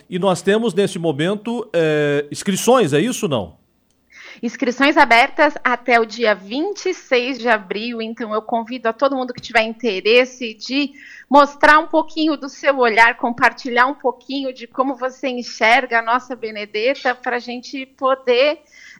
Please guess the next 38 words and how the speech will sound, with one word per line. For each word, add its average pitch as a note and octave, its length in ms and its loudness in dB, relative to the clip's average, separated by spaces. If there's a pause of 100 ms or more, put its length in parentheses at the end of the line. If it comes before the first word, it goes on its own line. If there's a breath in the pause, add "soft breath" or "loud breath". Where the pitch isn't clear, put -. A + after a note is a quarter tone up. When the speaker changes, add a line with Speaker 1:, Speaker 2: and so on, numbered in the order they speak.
Speaker 2:
organizar F4 520 4
uma G4+ 100 0
exposição. G4+ 840 0
Então B3 480 -2
vai B3 160 0
ser B3 300 2
muito B3+ 260 -10
bonito A#3 460 -8
esse D4+ 260 -4
ano A#3 260 2
o A#3 40 -14
concurso B3+ 720 -4
e E4 160 4
a C#4+ 80 2
gente C4+ 500 -8
vai C4+ 260 6
abrir C#4+ 400 2
a D#4+ 60 -2
exposição C4+ 920 0
com B3 400 -2
os, A3+ 320 -8
os G#3+ 240 -10
vencedores, A#3+ 960 -2
né, C4+ 320 4
no C4+ 200 -4
dia D4+ 300 -6
do F4+ 80 -4
aniversário E4+ 640 2
da D#4 80 0
cidade. C4 600 -2 (320)
Speaker 1:
Uhum. G#2+ 380 -6 (460 soft breath)
Bom, F3+ 340 2 (400 soft breath)
é E3 120 -10
claro, E3 400 0
muita D#3 260 -2
gente B2+ 220 -4
já C#3 100 0
participou, D#3+ 880 -2